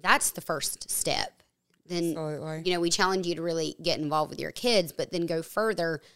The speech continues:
Speaker 1: to, you know, get involved in your communities too, because bullying is affecting so many people. I mean,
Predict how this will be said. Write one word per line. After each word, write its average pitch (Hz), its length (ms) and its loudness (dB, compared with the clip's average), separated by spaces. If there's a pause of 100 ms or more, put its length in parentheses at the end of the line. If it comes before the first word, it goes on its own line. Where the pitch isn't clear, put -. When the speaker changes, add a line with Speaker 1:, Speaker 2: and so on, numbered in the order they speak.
(320)
Speaker 1:
to, - 160 0
you 165 480 2
know, 160 140 -2
get 160 180 -2
involved 147 320 -4
in 156 120 -4
your 143 100 -6
communities 143 680 -6
too, 160 240 -2
because 143 420 -6 (400)
bullying 185 460 2
is 156 340 -4
affecting 156 840 -2 (380)
so 156 800 0
many 147 320 -2
people. 151 580 -2
I 151 80 -2
mean, 139 540 -2